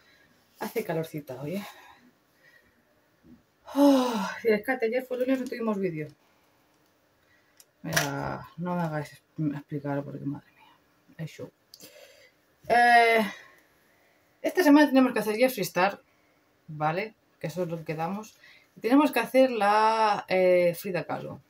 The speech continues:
Frida Kahlo no pienso comprarme dos paletas, eh, sinceramente no. Para empezar, porque no me voy a tirar dinero. Eh, la paleta de Frida Kahlo, literalmente, tiene los mismos tonos que la paleta de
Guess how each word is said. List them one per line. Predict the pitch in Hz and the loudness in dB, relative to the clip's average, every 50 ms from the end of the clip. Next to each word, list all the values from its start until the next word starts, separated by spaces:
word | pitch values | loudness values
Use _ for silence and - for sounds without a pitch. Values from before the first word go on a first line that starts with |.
| _ _ _ _ _ _ _ _ _ | _ _ _ _ _ _ _ _ _
Frida | - 262 269 262 247 | -4 0 2 2 2
Kahlo | 254 254 - | 2 0 0
no | 240 226 226 | 0 -2 -4
pienso | 226 196 202 | -6 -6 -6
comprarme | 196 196 190 196 190 185 | -6 -4 -4 -2 -2 -2
dos | 185 196 - | -2 -2 -2
paletas, | - - 185 190 190 202 214 208 - _ | 0 0 0 0 0 -2 -6 -8 -8 _
eh, | - 185 220 233 226 _ _ _ _ _ _ _ - 156 | -6 -6 -6 -6 -10 _ _ _ _ _ _ _ -20 -14
sinceramente | - - 175 185 175 165 165 180 208 214 180 156 | -12 -8 -6 -4 -4 -4 -6 -6 -6 -4 -4 -2
no. | 151 139 - - _ _ _ _ _ _ | -2 -4 -6 -8 _ _ _ _ _ _
Para | - - 156 | -12 -12 -10
empezar, | 151 160 190 196 | -6 -6 -6 -8
porque | - _ 170 170 | -8 _ -10 -8
no | 165 | -6
me | 170 | -4
voy | 170 165 | -6 -6
a | 160 | -6
tirar | - - 151 | -8 -8 -8
dinero. | - - - - - - _ _ _ _ _ _ _ _ _ _ _ _ _ _ _ _ _ _ _ _ _ _ _ _ _ _ _ - - _ _ _ _ _ _ _ _ _ _ - _ _ _ | -8 -8 -8 -10 -10 -14 _ _ _ _ _ _ _ _ _ _ _ _ _ _ _ _ _ _ _ _ _ _ _ _ _ _ _ -20 -20 _ _ _ _ _ _ _ _ _ _ -20 _ _ _
Eh, | 226 233 226 220 214 | 2 4 6 6 6
la | 214 202 208 | 6 4 4
paleta | 254 277 294 330 | 2 2 4 2
de | 285 | 0
Frida | 285 - 277 262 240 220 - | 2 0 -2 -2 -2 0 2
Kahlo, | 277 262 214 185 190 - - _ _ _ _ _ - | 2 2 2 0 -4 -6 -10 _ _ _ _ _ -10
literalmente, | 180 175 196 208 214 226 233 226 220 190 165 160 - _ _ _ _ _ _ _ _ _ _ _ _ _ _ _ _ | -4 -2 -2 -2 -2 -4 -8 -8 -8 -8 -8 -10 -12 _ _ _ _ _ _ _ _ _ _ _ _ _ _ _ _
tiene | - 262 233 214 190 - - | 2 2 4 4 0 -2 -4
los | 196 202 202 | -4 -4 -2
mismos | 240 254 247 240 226 220 220 - | -4 -4 -4 -6 -6 -6 -6 0
tonos | - 262 269 269 285 269 269 - | 2 4 6 6 4 4 2 -2
que | - 208 | -2 0
la | 196 190 190 | 0 0 2
paleta | 196 208 226 240 240 262 254 262 254 - - - - - _ _ | 0 0 0 0 2 2 2 2 2 0 -6 -16 -20 -20 _ _
de | 202 190 185 185 185 185 185 180 180 175 175 170 165 156 | -6 0 2 2 4 4 4 4 4 2 2 0 -2 -4